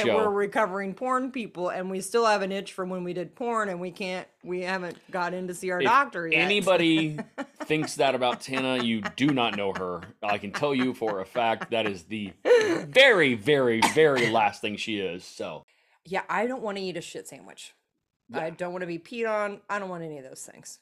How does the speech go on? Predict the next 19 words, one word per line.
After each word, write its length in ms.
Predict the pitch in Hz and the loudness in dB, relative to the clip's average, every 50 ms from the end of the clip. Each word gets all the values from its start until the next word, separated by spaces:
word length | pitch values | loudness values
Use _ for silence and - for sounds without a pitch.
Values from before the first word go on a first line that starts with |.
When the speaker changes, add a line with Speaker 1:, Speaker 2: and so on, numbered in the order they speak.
| _ 101 | _ -10
Speaker 2:
Yep, 280 | 110 113 110 110 - - | -6 -6 -6 -6 -8 -10
there, 240 | 117 113 110 107 117 123 | -8 -8 -8 -8 -6 -8
we 100 | 127 120 | -8 -6
can 200 | 113 101 90 85 | -6 -10 -12 -10
do 160 | 92 123 123 107 | -6 -4 -4 -4
a 40 | |
whole 200 | 98 131 135 139 | -2 -2 -2 -2
nother 220 | 139 135 123 117 104 | -2 -2 -4 -4 -4
show 180 | - - 107 | -4 -4 -4
about 240 | 101 98 95 87 - | -2 -2 -4 -6 -6
that, 280 | - 95 92 95 92 - | -6 -6 -6 -6 -8 -10
but 160 | 95 92 - | -16 -18 -14
for 80 | - - | -2 0
Speaker 1:
But 120 | 285 294 285 | 2 4 4
if 40 | 302 | 6
you 40 | 302 | 6
Speaker 2:
today 220 | 311 320 294 294 294 | 6 4 6 6 6
Speaker 1:
want 280 | 330 392 494 523 - - | 4 4 4 0 -4 -6
to 560 | - 277 269 247 233 240 240 240 226 - | -4 -2 -2 0 2 2 2 0 -2 -4